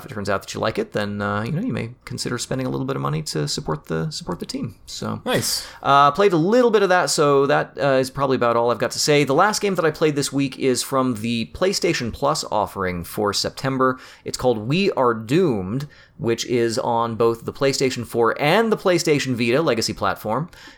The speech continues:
Speaker 1: And, uh, it's pretty neat. It's actually a twin-stick shooter a la, did you guys ever play Everyday Shooter? Everyday
Speaker 2: Nope.
Speaker 1: Shooter on the PlayStation three.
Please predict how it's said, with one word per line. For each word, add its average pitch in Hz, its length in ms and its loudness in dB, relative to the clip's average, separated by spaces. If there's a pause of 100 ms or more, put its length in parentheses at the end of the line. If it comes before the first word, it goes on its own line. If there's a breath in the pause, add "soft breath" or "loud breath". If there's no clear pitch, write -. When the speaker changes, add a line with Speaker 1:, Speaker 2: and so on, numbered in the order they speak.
(160 loud breath)
Speaker 1:
And, 143 480 2
uh, 139 600 2
it's 156 260 -2
pretty 269 480 0
neat. 262 260 2
It's 147 140 0
actually 214 380 2
a 117 60 4
twin-stick 220 640 -2
shooter 131 680 0 (360 loud breath)
a 147 200 4
la, 147 460 4
did 147 160 -2
you 247 60 0
guys 277 200 6
ever 226 100 0
play 190 240 2
Everyday 151 380 4
Shooter? 165 500 -2 (1300 soft breath)
Everyday 131 260 2
Speaker 2:
Nope. 170 120 8
Speaker 1:
Shooter 147 220 4
on 135 80 -2
the 131 40 -2
PlayStation 139 460 -2
three. 143 220 -4